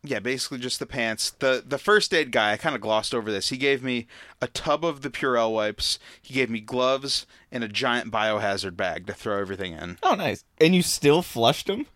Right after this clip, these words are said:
Speaker 1: I was flushing a lot of 'em, yeah.
Speaker 2: <laughs>
Speaker 1: And so, uh, I, I wipe his ass, I give him the new pants,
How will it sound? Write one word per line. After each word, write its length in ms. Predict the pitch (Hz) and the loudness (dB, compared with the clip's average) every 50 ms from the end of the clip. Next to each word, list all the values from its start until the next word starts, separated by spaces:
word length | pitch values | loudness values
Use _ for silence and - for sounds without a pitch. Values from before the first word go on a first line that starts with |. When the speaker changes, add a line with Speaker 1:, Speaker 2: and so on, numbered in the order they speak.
| _ _ _ - - - - - - _ _ - - | _ _ _ -20 -20 -20 -20 -20 -20 _ _ 4 6
Speaker 1:
I 80 | 180 | 8
was 160 | 196 214 190 - | 8 8 6 6
flushing 280 | 202 180 - - 147 123 | 4 4 4 4 0 0
a 40 | |
lot 180 | 117 107 107 107 | 2 2 2 2
of 80 | 98 95 | 2 0
'em, 160 | 95 95 98 | -4 -2 -2
yeah. 220 | 95 90 82 202 - - | 0 4 4 4 4 6
Speaker 2:
<laughs> 360 | - 190 170 - - 170 - - - _ _ _ _ _ _ _ _ _ _ _ _ - _ _ _ _ _ _ _ _ - _ - - - - - - _ - | 4 4 4 2 0 -4 -4 -4 -6 _ _ _ _ _ _ _ _ _ _ _ _ -20 _ _ _ _ _ _ _ _ -20 _ -20 -20 -20 -20 -20 -16 _ -4
Speaker 1:
And 160 | 143 139 127 | -4 -2 0
so, 420 | - - 143 131 127 123 123 120 | 0 2 4 4 4 4 4 4
uh, 300 | 113 107 107 104 101 101 - - _ _ _ _ _ _ _ _ _ - | 4 4 2 2 2 0 -2 -6 _ _ _ _ _ _ _ _ _ -4
I, 360 | 113 120 120 113 107 113 104 - _ - | -2 -2 -2 -2 -6 -8 -10 -12 _ -6
I 200 | 107 117 110 101 98 98 | -4 -4 -4 -4 -8 -4
wipe 220 | 101 110 127 131 165 | 0 0 0 0 0
his 160 | 156 120 110 | -4 -2 0
ass, 400 | 113 113 113 113 117 120 - - | 2 2 4 2 2 0 0 -2
I 80 | 104 98 | -4 -4
give 240 | 101 113 120 117 | -2 -2 -2 -2
him 100 | 131 131 | -2 -4
the 80 | 127 123 | -2 -2
new 140 | 127 131 127 | -2 -4 -6
pants, 640 | - - 110 107 107 107 107 110 - - - - | -6 -6 -4 -4 -2 -4 -4 -4 -6 -6 -8 -8